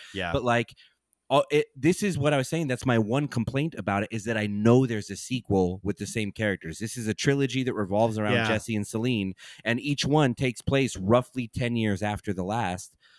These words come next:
Speaker 2: which is, again, what a mind-blowing feat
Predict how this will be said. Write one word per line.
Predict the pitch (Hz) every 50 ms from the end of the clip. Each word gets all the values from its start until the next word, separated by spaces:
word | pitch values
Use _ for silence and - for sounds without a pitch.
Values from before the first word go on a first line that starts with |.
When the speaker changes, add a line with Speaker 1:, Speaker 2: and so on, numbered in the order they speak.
| _ _
Speaker 2:
which | 104 110 - -
is, | 113 107 101 92 - - - _ _ _ _ _
again, | - 135 - 131 123 110 101 92 90 92 - _
what | 95 95 104 107 120 -
a | -
mind-blowing | 110 101 95 98 98 95 107 107 107 95 98 101 98 98 92 90 85
feat | - - 110 107 92 80